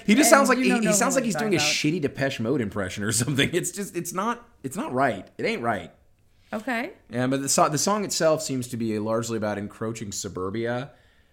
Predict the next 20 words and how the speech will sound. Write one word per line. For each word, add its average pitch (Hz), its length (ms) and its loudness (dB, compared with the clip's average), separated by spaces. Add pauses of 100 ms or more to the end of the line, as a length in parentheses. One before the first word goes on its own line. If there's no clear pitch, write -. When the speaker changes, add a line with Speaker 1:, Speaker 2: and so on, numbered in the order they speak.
(240)
Speaker 1:
and, 95 420 -8
uh, 82 500 -8 (720)
and, 87 320 -12
you 87 80 -10
know, 82 200 -14
like, 85 220 -14
'cause 82 140 -16
there's 82 160 -10
some, 85 240 -12 (240)
some 98 300 -8
mention 95 320 -8
of, 85 200 -10
uh, 80 300 -12 (1200)
of, 85 240 -14
uh, 78 280 -12 (160)
uh, 80 60 -18 (460)
the 90 80 -14
Long 87 300 -10
Island 87 320 -10
Lolita. 92 640 -8